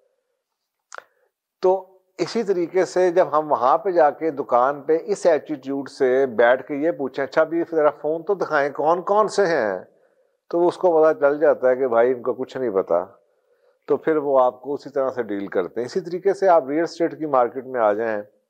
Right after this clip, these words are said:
अगर आप जाके ये बात करेंगे जनाब किसी से कि "यार, वो मैं इन्वेस्ट करना चाह रहा हूँ, ऐसे किधर करूँ?" तो वो आपको गलत रास्ते पे डाल देगा। तो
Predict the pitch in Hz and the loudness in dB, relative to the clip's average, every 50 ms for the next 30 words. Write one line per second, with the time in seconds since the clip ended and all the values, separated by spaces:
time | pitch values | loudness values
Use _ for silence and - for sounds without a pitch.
0 | _ _ _ _ _ _ _ _ _ _ _ _ _ _ _ - 151 151 175 175 | _ _ _ _ _ _ _ _ _ _ _ _ _ _ _ -2 0 2 4 6
1 | 175 180 165 151 165 165 160 160 170 170 165 175 185 165 156 139 143 139 - - | 4 4 4 2 2 2 2 2 -2 -4 -4 -2 0 2 2 4 4 2 0 -2
2 | 151 143 147 151 151 160 147 147 139 135 131 135 143 143 143 - - - - 135 | -2 -2 -2 -2 -4 -4 -4 -4 0 2 4 4 4 2 0 -6 -20 -16 -12 -10
3 | 127 147 156 143 - 123 113 110 110 110 110 - 131 131 131 131 139 143 147 151 | -6 -6 -6 -4 -2 0 0 0 0 -2 -6 -4 0 2 4 6 6 6 4 4
4 | 151 147 156 156 147 151 147 143 139 143 139 - - - 147 143 151 147 131 139 | 2 0 -2 -4 -4 -6 -6 -2 0 0 0 0 -2 -4 -4 -2 -2 -2 2 4
5 | 135 127 127 143 147 151 139 143 160 151 - 175 185 202 - - 143 123 117 113 | 4 4 4 2 0 0 -2 -2 -2 -6 -4 -2 -2 -2 0 2 0 0 0 0
6 | 113 117 - 156 160 170 165 160 156 160 160 151 143 143 131 143 131 - - - | -6 -6 -6 -2 2 4 4 4 2 0 -4 -4 -4 -2 0 0 0 0 -2 -6
7 | 113 104 104 101 104 98 92 90 87 85 92 90 87 92 92 95 - _ _ _ | -4 -2 -2 0 2 2 2 2 0 -4 -6 -4 -4 -4 -6 -6 -8 _ _ _
8 | _ _ _ _ _ _ _ _ _ _ _ _ - _ _ _ _ _ _ _ | _ _ _ _ _ _ _ _ _ _ _ _ -20 _ _ _ _ _ _ _
9 | _ _ _ - _ _ _ _ _ _ _ _ _ _ _ _ - - 202 208 | _ _ _ -20 _ _ _ _ _ _ _ _ _ _ _ _ -2 2 2 2
10 | 208 196 - - - | 2 0 -2 -8 -20